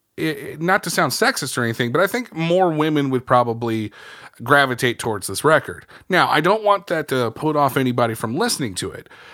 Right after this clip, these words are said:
uh, 'cause this is a solid, awesome album.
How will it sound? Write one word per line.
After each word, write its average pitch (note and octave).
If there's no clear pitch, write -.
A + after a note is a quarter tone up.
uh, A#2+
'cause C3+
this B3
is D3
a A2+
solid, A2+
awesome G#2+
album. C#3